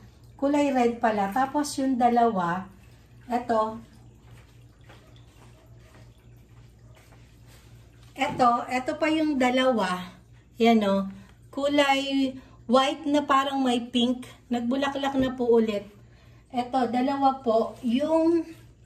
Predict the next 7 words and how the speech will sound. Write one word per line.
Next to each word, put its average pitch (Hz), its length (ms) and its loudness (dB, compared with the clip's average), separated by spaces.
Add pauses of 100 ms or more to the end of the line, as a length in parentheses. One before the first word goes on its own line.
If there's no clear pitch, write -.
(420)
bulaklak 247 720 0
na 240 80 6
binigay 233 480 4
niya. 196 400 2 (560)
Eto, 214 400 0
kulay 208 320 0
white. 185 320 -2